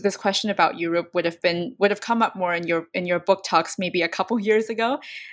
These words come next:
um, but it's still super relevant, um, in the book and elsewhere. Um,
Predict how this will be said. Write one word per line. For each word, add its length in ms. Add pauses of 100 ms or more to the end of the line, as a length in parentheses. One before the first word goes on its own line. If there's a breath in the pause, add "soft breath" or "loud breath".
(160)
um, 460
but 120
it's 120
still 200
super 320
relevant, 520
um, 200
in 140
the 60
book 220
and 140
elsewhere. 560 (580 soft breath)
Um, 480